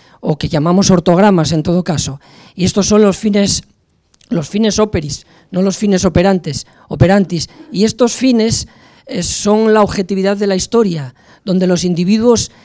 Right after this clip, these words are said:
quedan disueltos, como puede quedar disuelto en un, en un batolito granítico en la mica y el feldespato, ¿no? Es decir, que no son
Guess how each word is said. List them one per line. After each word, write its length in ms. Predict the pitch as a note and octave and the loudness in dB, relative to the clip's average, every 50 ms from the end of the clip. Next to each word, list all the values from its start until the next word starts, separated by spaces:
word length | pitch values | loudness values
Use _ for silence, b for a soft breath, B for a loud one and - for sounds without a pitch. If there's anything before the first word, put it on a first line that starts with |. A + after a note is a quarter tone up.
| b b | b b
quedan 280 | - F#3+ G#3 A3 A3+ G#3+ | 0 2 2 4 4 2
disueltos, 600 | G3 F#3+ - A#3 A#3+ A#3+ A#3 A#3 G#3 G#3 G3 - | 2 0 2 4 4 4 4 2 -2 -4 -4 -4
como 240 | - F3+ F3 E3 | -2 -4 -4 -2
puede 240 | - F#3+ G3 G#3 G#3 | -2 0 0 0 0
quedar 320 | G#3+ G#3+ G#3 G#3 G3+ G3+ F#3 | 0 0 2 2 0 0 -2
disuelto 520 | G3+ F#3+ - G#3+ G#3+ G3+ F#3+ - G3 F#3+ | -2 -2 2 2 2 2 2 2 0 0
en 140 | F#3+ F#3+ G3 | 2 0 0
un, 420 | F#3+ G3 F#3+ F#3 F#3 F3+ F3+ F#3 - | 0 0 -2 -2 -4 -6 -8 -12 -10
en 160 | F#3 F#3 G3 | -8 -6 -4
un 120 | G3 G3+ F#3+ | -4 -2 -2
batolito 560 | G3 F#3+ F#3 F#3 F3+ G3+ G3+ - - F#3 F3 | -2 -2 -2 -2 -2 -2 -4 -4 -2 -4 -4
granítico 680 | E3+ F#3 F#3 G3 G#3 G#3+ G#3 - G#3 F#3 - F#3+ F#3 F3+ B B B B B B | -2 -2 -2 0 0 -2 -2 -4 -8 -6 -4 -4 -4 -4 B B B B B B
en 120 | - F3 | -4 -4
la 100 | E3+ E3+ | -2 0
mica 260 | F#3+ G3+ G3 - G3 | -2 -2 -2 0 0
y 80 | F#3+ F#3 | 0 0
el 100 | F3+ E3 | -2 -2
feldespato, 640 | - F#3 E3+ E3+ F3 - - - G3+ E3+ - - D3 | -4 -6 -4 -4 -4 -4 -2 0 -2 -2 -2 -4 -6
¿no? 200 | D#3 F3+ F#3+ b b b b b b | -6 -6 -8 b b b b b b
Es 160 | - F3 F3 F3+ | -12 -10 -8 -8
decir, 320 | A3 - A3 A3 F#3+ - | -6 -6 -4 -6 -6 -6
que 160 | - G3 F#3 | -6 -6 -4
no 160 | F#3+ G#3+ G#3+ | -2 -2 -4
son 380 | G#3 - A#3+ A#3 A#3 A#3 A3+ G#3+ | -4 -2 -2 0 0 0 -2 -4